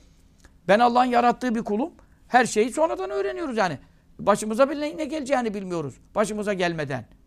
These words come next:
E şimdi Allah Teala'nın ilmi de böyle olursa ne oldu? Allah Teala'nın sıfatına da değişkenlik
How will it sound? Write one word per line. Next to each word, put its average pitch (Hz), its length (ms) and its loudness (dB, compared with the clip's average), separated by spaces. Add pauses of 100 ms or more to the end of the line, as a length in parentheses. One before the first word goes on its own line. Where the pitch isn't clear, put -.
(320)
E 160 80 0
şimdi 208 160 0
Allah 240 260 4
Teala'nın 247 400 2
ilmi 240 280 -4
de 226 120 0
böyle 233 200 0
olursa 226 320 0
ne 254 80 -2
oldu? 240 340 0 (240)
Allah 190 320 0
Teala'nın 220 200 0
sıfatına 226 560 -2
da 349 180 2 (220)
değişkenlik 254 640 0